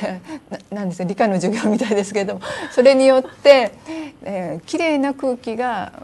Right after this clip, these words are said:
また、あー、育てられるという大きな、あの、私たちにとっても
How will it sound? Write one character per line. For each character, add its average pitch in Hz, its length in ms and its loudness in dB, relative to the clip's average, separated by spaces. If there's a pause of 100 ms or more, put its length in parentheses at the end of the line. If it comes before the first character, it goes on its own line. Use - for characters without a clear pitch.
(160)
ま 202 80 -8
た、 185 360 -8 (240)
あ 160 640 -12 (300)
ー、 202 180 -12
育 180 140 -4
て 180 140 -8
ら 175 140 -8
れ 180 100 -10
る 185 120 -12 (320)
と 180 80 -8
い 185 420 -4
う - 80 -16 (240)
大 - 280 -10
き 320 140 -6
な、 202 420 -6 (920)
あ - 40 -14
の、 165 200 -12
私 196 260 -10
た 196 120 -10
ち 196 120 -10
に 170 100 -6
と 214 100 -14
っ 220 40 -14
て - 220 -10
も 247 300 -4